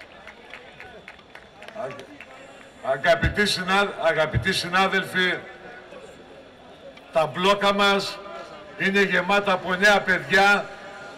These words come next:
με όνειρα και φιλοδοξίες που θέλουν να ζήσουν. Θέλουν να ζήσουν με αξιοπρέπεια, δουλεύοντας τη γη.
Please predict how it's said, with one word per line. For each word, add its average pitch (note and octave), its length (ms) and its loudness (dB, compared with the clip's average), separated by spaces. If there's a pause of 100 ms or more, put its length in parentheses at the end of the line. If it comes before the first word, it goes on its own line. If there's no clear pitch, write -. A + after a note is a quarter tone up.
με F3 100 -2
όνειρα G#3 400 4
και G3 160 0
φιλοδοξίες F#3+ 1000 2 (420)
που F#3 140 -2
θέλουν A3 680 4 (420)
να F#3 160 4
ζήσουν. F#3+ 500 2 (800)
Θέλουν A3 240 4
να G#3 140 4
ζήσουν G3+ 340 -2
με G#3+ 120 4
αξιοπρέπεια, G3+ 960 6 (340)
δουλεύοντας G#3+ 640 6
τη G3+ 120 0
γη. A3 420 4